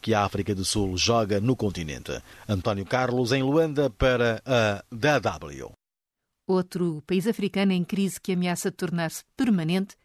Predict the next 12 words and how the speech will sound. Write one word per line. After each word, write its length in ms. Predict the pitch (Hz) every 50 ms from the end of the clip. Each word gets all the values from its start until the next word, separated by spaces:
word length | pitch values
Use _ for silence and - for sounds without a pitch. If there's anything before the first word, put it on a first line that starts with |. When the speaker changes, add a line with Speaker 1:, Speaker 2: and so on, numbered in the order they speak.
| _ _ -
Speaker 2:
é 80 | 208
o 60 | 226
Sudão 340 | 214 - - 226 196 214 208
do 140 | 202 196 190
Sul. 320 | - - - 139 120 117 117 _ _ _ _ _ _ _ _ _ - -
As 100 | 226 214
Nações 360 | 269 262 240 285 269 226 214
Unidas 340 | 214 208 233 233 254 233 208
já 160 | - 190 180
qualificaram 840 | - - - 247 226 214 - - 175 - 185 185 185 180 180 170
de 220 | 160 147 151 151 160
decepcionantes 1120 | 156 160 247 262 254 - - 185 160 143 - 151 139 151 170 190 208 220 - 214 175 -